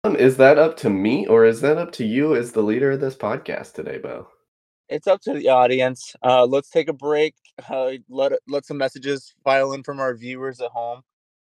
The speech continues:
Speaker 1: All right,
Speaker 2: Uh,
Speaker 1: yeah, let
Speaker 2: last
Speaker 1: me
Speaker 2: time we did not snake, but I, I'm okay with whatever. Um, Joey, y-, you pick. This is up to you.
Speaker 1: I will say with two people, let's not, let's not snake. But Brady, I will let you amend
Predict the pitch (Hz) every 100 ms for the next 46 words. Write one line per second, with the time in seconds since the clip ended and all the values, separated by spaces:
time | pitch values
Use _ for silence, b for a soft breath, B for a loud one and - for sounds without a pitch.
0 | _ 107 - - 180 202 214 233 226 202
1 | 196 180 175 - 165 147 165 - 143 135
2 | 131 147 165 160 165 156 151 143 131 131
3 | 143 165 - _ _ 123 131 131 117 107
4 | _ _ _ _ _ _ _ - 170 185
5 | 185 180 - 180 214 - 101 - _ _
6 | 131 131 143 165 - 139 131 101 82 _
7 | _ _ _ _ _ _ _ _ _ _
8 | _ _ - 143 170 185 165 139 131 -
9 | 139 131 127 120 120 185 180 180 143 135
10 | 139 135 135 - _ _ _ _ _ _
11 | _ 127 151 160 - 120 120 131 - -
12 | 143 143 147 147 - - 107 85 78 -
13 | - - - 120 113 - 110 135 117 95
14 | 101 107 110 104 101 95 98 101 107 113